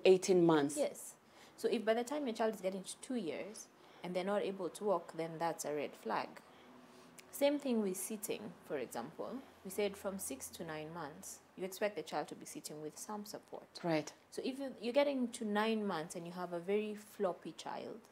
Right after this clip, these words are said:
Speaker 2: who is not able to sit, then that's a red flag.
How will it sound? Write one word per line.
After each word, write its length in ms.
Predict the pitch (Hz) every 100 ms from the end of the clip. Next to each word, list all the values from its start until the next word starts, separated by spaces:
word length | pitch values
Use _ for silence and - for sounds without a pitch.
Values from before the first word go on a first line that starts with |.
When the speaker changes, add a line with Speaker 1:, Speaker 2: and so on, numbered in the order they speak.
| - - -
Speaker 2:
who 80 | 196
is 140 | 175
not 240 | 175 208 208
able 320 | 175 175 151
to 160 | - 180
sit, 420 | - 254 165 - - - -
then 140 | 180 180
that's 220 | 180 180
a 80 | 165
red 180 | 151 123 -
flag. 220 | - 147